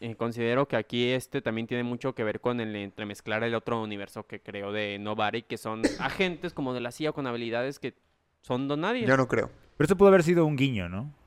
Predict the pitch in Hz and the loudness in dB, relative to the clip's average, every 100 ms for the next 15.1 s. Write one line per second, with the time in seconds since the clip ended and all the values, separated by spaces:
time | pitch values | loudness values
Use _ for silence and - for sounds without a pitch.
0 | _ - 196 214 233 214 220 208 160 135 | _ -2 0 2 2 4 4 2 0 -6
1 | - - 208 220 254 233 180 233 247 185 | -12 2 4 4 4 4 4 2 0 2
2 | 190 214 180 160 156 165 196 220 214 151 | 0 2 0 2 4 6 6 6 4 4
3 | 127 120 175 139 147 135 139 139 143 151 | 0 2 2 4 4 4 4 2 2 4
4 | 208 208 151 123 135 165 220 - - 143 | 2 2 -2 -2 -2 -2 -2 -6 0 0
5 | 135 135 185 208 147 120 120 139 160 160 | 2 0 0 2 2 4 0 2 0 0
6 | 160 156 147 117 107 131 190 147 139 139 | -2 -2 -2 -2 0 -2 -2 -2 -2 0
7 | 165 156 160 151 147 156 147 139 143 131 | 2 2 4 2 2 0 0 0 0 -2
8 | 131 131 135 160 135 113 143 156 117 - | -2 -2 -2 -2 -2 0 2 2 0 0
9 | 175 233 - _ _ _ - 180 226 214 | 0 0 -4 _ _ _ -2 2 2 0
10 | - 127 139 135 - 131 123 120 143 147 | 0 -2 0 -4 -2 0 0 0 -2 -2
11 | 120 - 127 - 127 135 139 131 143 127 | -6 -2 -2 0 0 0 -2 -4 -4 -2
12 | 120 123 135 139 120 120 - 135 131 127 | -2 0 0 0 0 -2 2 2 2 -2
13 | 123 117 107 104 101 117 107 113 110 113 | 0 2 2 -2 -4 -6 -6 -6 -8 -6
14 | 135 117 107 104 113 107 104 107 113 - | -4 -4 -6 -8 -4 -4 -4 -4 -4 -2
15 | 202 | -4